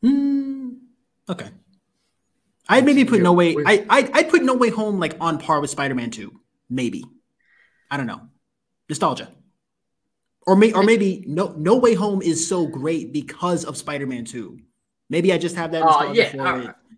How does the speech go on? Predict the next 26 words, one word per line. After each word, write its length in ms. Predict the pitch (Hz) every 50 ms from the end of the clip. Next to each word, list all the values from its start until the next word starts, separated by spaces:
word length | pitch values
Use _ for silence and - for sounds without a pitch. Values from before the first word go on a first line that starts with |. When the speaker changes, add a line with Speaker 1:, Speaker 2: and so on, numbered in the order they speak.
| _ -
Speaker 1:
Like, 280 | 127 123 123 123 117 -
Speaker 2:
All 80 | -
right, 140 | - - -
yeah. 380 | - - - 113 - - - - - _ _ _ _ _ _ _ _ _ _ - _ _ _ _ _ _ - -
I'll 120 | - 147 147 143
give 100 | 147 123
you, 60 | 117
Speaker 1:
you 40 | 113
Speaker 2:
I'll 100 | 131 131
Speaker 1:
know. 60 | 131
Speaker 2:
give 120 | 131 113
you 80 | 107 98
that. 280 | 98 95 104 - - _ _ _ - - - - - - -
But, 140 | - 160 160
uh, 300 | 156 151 143 139 135 131 - - - - - - _
Speaker 1:
<laughs> 320 | _ _ - - - -
Speaker 2:
yeah, 180 | - 240 - -
and 140 | 151 170 185
that, 120 | 180 180 180 - 165
and 100 | 190 185
that 120 | 170 165
shows 240 | - 196 175 160 147
what 80 | 156 147
happens 240 | 147 131 135 131 123
when 100 | 123 117
studios, 1080 | 117 - - 127 123 120 117 113 113 107 107 101 - - - - - - - - -